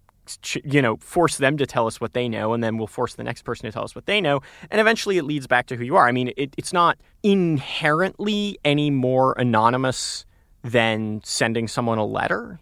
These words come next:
It's just that there's this kind of social convention that we sort of wanted this space where we could be other people or, like, disconnect from our names and, like, the, our, our, like, official identity in society. And so we have,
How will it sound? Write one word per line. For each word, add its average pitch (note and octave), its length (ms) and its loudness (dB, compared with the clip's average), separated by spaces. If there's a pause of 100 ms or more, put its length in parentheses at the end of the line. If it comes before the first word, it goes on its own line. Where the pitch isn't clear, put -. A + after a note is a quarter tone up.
(180)
It's D#3+ 200 -2
just - 360 -2
that C#3+ 200 0 (200)
there's C#3+ 320 0
this C#3 200 -6
kind C3+ 320 -2
of A2+ 160 -8
social A#2 1040 -2 (120)
convention D3 840 -2
that B2 220 2 (120)
we C#3+ 160 -4
sort C#3 240 -2
of A2+ 100 -2
wanted A#2+ 460 2
this A#2 140 -6
space - 480 -6
where A#2 100 -6
we A2 140 -6
could G#2+ 180 -8
be A2 220 -6
other G#2+ 240 -4
people E3 540 -8 (280)
or, B2+ 140 0
like, A2+ 220 -4
disconnect A2+ 520 -8
from G#2+ 400 -10
our G#2+ 160 -2
names A2 480 -12
and, A2+ 120 -12
like, - 280 -10
the, C3 200 -4
our, A2+ 260 6
our, A2 160 2
like, G#2 360 -4
official A2+ 460 -6
identity G#2+ 480 -8
in A2+ 80 -12
society. A2+ 460 -4
And C#3 100 -6
so A#2+ 140 -2
we A2 100 -4
have, B2+ 340 2